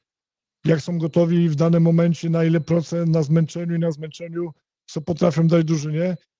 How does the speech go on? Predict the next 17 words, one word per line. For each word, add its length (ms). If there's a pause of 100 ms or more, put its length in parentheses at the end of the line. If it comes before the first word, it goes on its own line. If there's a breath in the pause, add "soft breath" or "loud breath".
(200)
Bo 60
tak 160
mówiliśmy, 680 (100)
nie 200
wiem, 240
nie 120
wiemy, 260
jak 140
ten 140
skład 260
się 100
zakończy. 420
Oczywiście 420
ta 80
grupa 280
jest 140
raczej 420